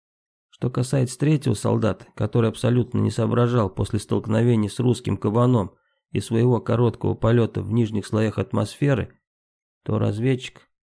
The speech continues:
оставивший смертоносный клинок в одном из трупов, просто обхватил его поперек туловища и сбросил с моста вниз.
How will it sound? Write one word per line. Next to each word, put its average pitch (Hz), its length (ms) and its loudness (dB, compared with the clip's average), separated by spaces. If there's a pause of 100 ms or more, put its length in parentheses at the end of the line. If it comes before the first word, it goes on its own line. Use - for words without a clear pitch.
оставивший 123 640 -2
смертоносный 113 680 0
клинок 117 420 0
в 107 60 0
одном 110 340 0
из 107 100 -6
трупов, 135 460 -2 (380)
просто 127 380 0
обхватил 123 500 0
его 117 180 2
поперек 117 440 0
туловища 135 600 0 (720)
и 156 200 2
сбросил 104 480 0
с - 100 -10
моста 104 420 0
вниз. 95 400 -6